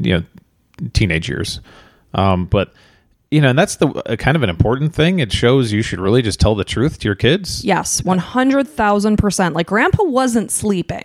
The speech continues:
Speaker 1: No, he was dead. And
Speaker 2: Grandpa
Speaker 1: this
Speaker 2: was
Speaker 1: happens.
Speaker 2: dead and not coming back.
Speaker 1: Yeah, and it's sad.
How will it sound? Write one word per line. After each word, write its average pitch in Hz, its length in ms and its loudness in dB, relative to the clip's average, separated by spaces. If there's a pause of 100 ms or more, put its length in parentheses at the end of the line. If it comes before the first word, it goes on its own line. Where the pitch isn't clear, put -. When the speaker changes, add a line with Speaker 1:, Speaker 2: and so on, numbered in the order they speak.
Speaker 1:
No, 143 280 0
he 92 80 0
was 90 160 0
dead. 117 400 0
And - 80 -10
Speaker 2:
Grandpa 214 280 2
Speaker 1:
this 339 60 2
Speaker 2:
was 381 160 0
Speaker 1:
happens. 233 120 -2
Speaker 2:
dead 220 260 2
and 208 120 2
not 190 220 2
coming 190 260 0
back. 160 300 -4 (140)
Speaker 1:
Yeah, 127 200 2
and 87 140 0
it's 92 140 -2
sad. 113 360 2